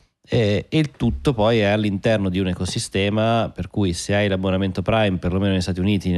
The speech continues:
in Italia questa cosa non c'è, hai un prezzo scontato. Puoi scegliere una versione dell'abbonamento da ascoltare solo con dispositivi Echo, che costa ancora meno, quindi rispetto ai concorrenti è quello che effettivamente costa meno e offre comunque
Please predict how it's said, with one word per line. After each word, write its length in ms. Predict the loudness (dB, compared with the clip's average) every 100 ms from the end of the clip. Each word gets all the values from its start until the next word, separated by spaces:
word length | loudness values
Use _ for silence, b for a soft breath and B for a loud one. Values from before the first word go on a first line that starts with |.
| 0
in 80 | 0
Italia 420 | 0 0 0 -2
questa 300 | -4 -4 -2
cosa 240 | -2 0
non 140 | 0 -2
c'è, 280 | 2 2 2
hai 160 | 0 0
un 80 | 0
prezzo 260 | -4 -4
scontato. 640 | -6 -4 0 0 0 -2 -8 b b b _ _
Puoi 220 | 2 2
scegliere 680 | 2 2 2 2 0 0 0
una 280 | 0 0 0
versione 320 | -2 -2 0
dell'abbonamento 640 | 0 2 2 2 0 0
da 300 | -2 0 0
ascoltare 680 | 0 -2 -2 0 2 0 0
solo 220 | -2 -2
con 100 | 0
dispositivi 560 | -2 -2 -2 0 0 2
Echo, 400 | 0 0 0 -2 b b b b
che 200 | -6 -4
costa 320 | 0 -2 0
ancora 280 | -2 0 0
meno, 260 | 0 0 0
quindi 320 | 0 -2 -4 _ _ -6
rispetto 800 | -2 0 -2 0 2 2 0 -2
ai 60 |
concorrenti 840 | 0 -2 -2 0 0 -2 -2 -2
è 140 | -2 -4
quello 220 | -4 -4
che 60 | -6
effettivamente 480 | -6 -4 -4 -4
costa 300 | -6 -8 -4
meno 320 | -4 -2 0 0
e 80 |
offre 320 | -2 -4 -6 -4
comunque 520 | -4 -6 -2 -2